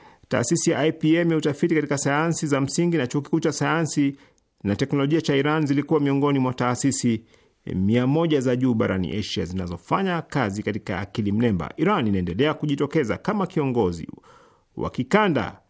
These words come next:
katika nyanja za hali ya juu, uh, kama vile akili mnemba, roboti na nanoteknolojia ambazo zinapata matumizi mapya katika viwanda mbalimbali. Hivi karibuni pia jeshi la Iran la walinzi wa mapinduzi ya Kiislamu I R G C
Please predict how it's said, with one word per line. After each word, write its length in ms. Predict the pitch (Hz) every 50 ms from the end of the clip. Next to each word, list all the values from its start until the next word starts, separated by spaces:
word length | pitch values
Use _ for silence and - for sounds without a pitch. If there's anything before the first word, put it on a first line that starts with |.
| _ _ _ _ _ _
katika 300 | - 175 175 180 196 180
nyanja 480 | 170 170 160 151 135 131 127 123 95 - -
za 240 | 104 98 117 110
hali 560 | 104 101 92 - - - - 123 127 127 123 120
ya 100 | 113 107
juu, 280 | 110 113 107 92 85
uh, 80 | 82 - - - - - - - _ _ - - 92 92 90 87 90 87 -
kama 240 | - - 147 139 139
vile 300 | 135 151 147 139 131 -
akili 300 | 117 - - 135 135 135
mnemba, 360 | 135 143 160 170 175 165 143
roboti 440 | 120 101 92 113 143 165 170 - 175
na 260 | 156 135 123 113 82
nanoteknolojia 1120 | 65 92 110 131 151 170 180 175 175 175 170 165 151 135 127 123 123 117 95 82 - - -
ambazo 400 | - 123 139 151 143 120 110 98
zinapata 920 | 92 95 95 92 87 - - _ - 185 208 254 294 285 - - 208 190
matumizi 540 | 147 139 - - 107 92 - 101 92 95 87
mapya 480 | 82 85 131 160 160 - 151 135 127 - - - _ _ _
katika 280 | - 123 120 - 127
viwanda 400 | 110 104 110 110 104 98 90 87
mbalimbali. 500 | 80 80 78 73 78 87 87 78 71 - - _ _ _ _ _ _ _ _ _ _ _ _ _ _ _ _ _ _
Hivi 160 | - 151 156
karibuni 360 | 180 214 220 233 285 294 277 -
pia 180 | - 240 220
jeshi 260 | 190 208 214 214 -
la 100 | 208 180
Iran 380 | 165 160 160 170 - 208 208 196
la 80 | 165 151
walinzi 280 | 143 147 170 185 180
wa 60 | 165
mapinduzi 360 | 143 - - - 147 165 165 165
ya 60 | 131
Kiislamu 480 | - 131 117 - - 156 156 147 95
I 80 | 127 139
R 160 | 139 135 123
G 120 | 113 113 107
C 360 | - - - 139 98 -